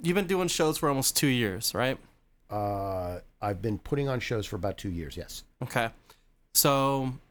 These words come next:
Speaker 1: what's one of the things that you've learned the most about yourself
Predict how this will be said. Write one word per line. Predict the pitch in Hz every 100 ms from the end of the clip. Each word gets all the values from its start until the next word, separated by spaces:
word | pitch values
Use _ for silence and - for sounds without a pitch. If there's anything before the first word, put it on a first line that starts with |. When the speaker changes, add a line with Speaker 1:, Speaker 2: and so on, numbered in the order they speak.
| -
Speaker 1:
what's | 143 139 165 214 - -
one | 165 156
of | 165
the | 196
things | 202 139 117 117 110
that | 117
you've | 127 131
learned | 135 135 131
the |
most | 127 127 120 -
about | 120 123 110
yourself | 117 107 123 107 117